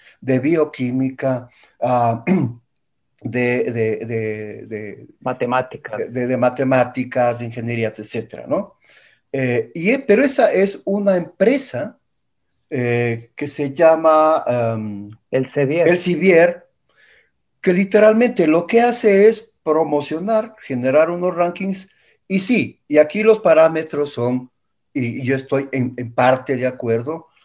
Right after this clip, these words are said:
Speaker 1: con ese tipo de parámetros. Y les voy a mencionar, así también como exige Cielo, ¿no?
Speaker 2: Ajá, eh, Freddy,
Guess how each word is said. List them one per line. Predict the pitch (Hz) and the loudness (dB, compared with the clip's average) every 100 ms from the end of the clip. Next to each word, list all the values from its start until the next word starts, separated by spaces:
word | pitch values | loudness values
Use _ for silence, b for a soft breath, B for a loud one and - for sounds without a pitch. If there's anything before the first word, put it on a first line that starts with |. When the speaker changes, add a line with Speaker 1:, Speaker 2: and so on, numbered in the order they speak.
| _ | _
Speaker 1:
con | - 120 | -8 -8
ese | 123 135 | -6 -10
tipo | - 120 127 127 113 | -10 -8 -4 -4 -4
de | 113 113 - | -6 -6 -8
parámetros. | 101 90 - 151 | -10 -10 -10 -8
Y | |
les | 165 170 | -6 6
voy | 220 | 8
a | 202 | 8
mencionar, | 135 117 104 85 - _ _ _ _ _ _ _ | 4 -2 -8 -10 -12 _ _ _ _ _ _ _
así | - 185 | -4 -4
también | 202 214 160 | 4 4 4
como | 160 135 | 0 -4
exige | 117 147 147 | -6 -6 -6
Cielo, | 120 117 90 67 | -6 -6 -8 -6
¿no? | 127 196 - _ B B B - | -6 -6 -12 _ B B B -8
Speaker 2:
Ajá, | 143 151 - | -4 -2 -2
eh, | 175 147 | -4 0
Freddy, | - 240 262 254 247 | 6 6 6 2 -4